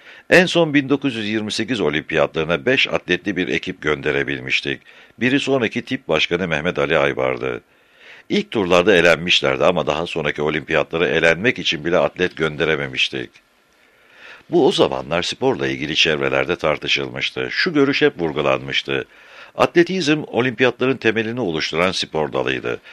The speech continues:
Olimpiyatlara katılan ülkelerin sporcular arasında isterse sonuncu olsunlar, atlet de bulunmalıydı."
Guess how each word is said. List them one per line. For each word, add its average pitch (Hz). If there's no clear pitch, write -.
Olimpiyatlara 98
katılan 85
ülkelerin 82
sporcular 85
arasında 80
isterse 113
sonuncu 95
olsunlar, 67
atlet 107
de 104
bulunmalıydı." 80